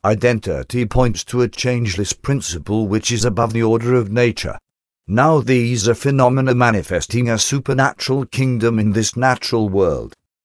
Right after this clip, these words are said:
The reason of man, if it be consistent, can ascribe the existence of that fact to none but the divine creator. If man had made it, man might rid himself of it. If man had founded it,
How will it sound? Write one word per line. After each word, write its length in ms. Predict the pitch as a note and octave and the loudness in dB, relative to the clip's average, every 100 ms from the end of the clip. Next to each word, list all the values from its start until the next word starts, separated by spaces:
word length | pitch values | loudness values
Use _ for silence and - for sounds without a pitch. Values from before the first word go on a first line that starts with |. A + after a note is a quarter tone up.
| _ - | _ -4
The 160 | A2 | 0
reason 460 | A2+ F3+ D3 A#2+ A#2 | 2 2 2 2 0
of 120 | G2+ | 0
man, 460 | G#2+ A#2+ E2+ D2 C#2 - _ | 2 2 0 -2 -6 -10 _
if 120 | A#2+ | -10
it 140 | C#3 - | -10 -2
be 120 | D3 | 0
consistent, 760 | C3+ C3+ - F3 - E2+ B1+ - _ | 2 2 2 0 0 -4 -4 -12 _
can 200 | C3 C3 | -2 0
ascribe 640 | C3+ - - B2+ G#2 F#2+ | 0 -4 -2 0 0 -2
the 140 | D#2 F2 | -2 -4
existence 760 | D#2 E2+ C3+ - G#2+ F2 - | -2 0 0 0 -6 -8 -8
of 140 | D2+ | -4
that 240 | C2 A2 - | 0 0 0
fact 400 | C#3+ C3+ A#2+ - | 2 2 0 -8
to 100 | F2+ | -6
none 380 | F2+ G2+ F#2 F#2 | -2 -2 -2 0
but 180 | G2+ | -2
the 140 | - G2+ | 0 0
divine 440 | F#2 E2+ G#2+ A2 | 2 2 2 2
creator. 640 | F#2+ B2 B2 G#2+ - - - _ _ _ _ | -2 0 2 2 0 -6 -6 _ _ _ _
If 180 | A2+ - | -6 -2
man 360 | G#2 A2+ A2 G2 | -2 0 0 0
had 180 | A2 | 0
made 400 | G#2 A2 G#2 G2 | 0 0 0 0
it, 180 | F2+ - _ _ | -6 -8 _ _
man 440 | F#2 G#2+ A#2+ B2 B2 | -2 2 2 2 2
might 300 | A#2+ A#2+ - | 2 2 0
rid 200 | G#2 E2+ | -6 -2
himself 680 | A2+ A#2+ F2+ - G2+ E2 | -2 0 -2 -2 -2 -2
of 100 | - | -6
it. 280 | C#2 B1+ - _ _ _ _ _ | -8 -8 -12 _ _ _ _ _
If 220 | A2+ A2 | -6 -4
man 260 | G2 A2+ A#2 | 0 0 0
had 260 | G#2+ G#2+ D#2 | -2 -6 -4
founded 680 | - A2 A2 G#2+ A2 G2 | 0 2 2 2 0 0
it, 240 | E2+ D#2+ | -2 -4